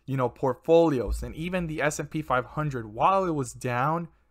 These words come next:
point six four percent, we're over here making five to ten percent on these days. So while the market's going down,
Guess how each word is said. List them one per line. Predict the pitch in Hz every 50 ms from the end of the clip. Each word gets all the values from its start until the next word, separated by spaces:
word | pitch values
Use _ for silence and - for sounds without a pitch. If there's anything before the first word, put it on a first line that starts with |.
| _ _ -
point | - - 151 156 151 147
six | - - 180 165 160 -
four | - 151 151 151
percent, | 147 - 147 - - 165 160 143 127
we're | 131 156 185 185
over | 170 147 147
here | 143 135 147 139
making | 135 131 127 127 - - 123 123 120 117 - _ _ _ _ _ _
five | _ - 143 139 139 143 143
to | 131
ten | 117 - - 135 127
percent | - - 117 - - - 123 117 110 -
on | - 117 117 117
these | 117 107 104 -
days. | - 135 123 113 104 -
So | - 139 135 131 120 - - - - - -
while | - 135 143 156 175 196 226 226
the | 202 185
market's | 175 175 175 175 175 170 147 -
going | - 147 143 139 135 123
down, | 131 147 147 147 151 151 147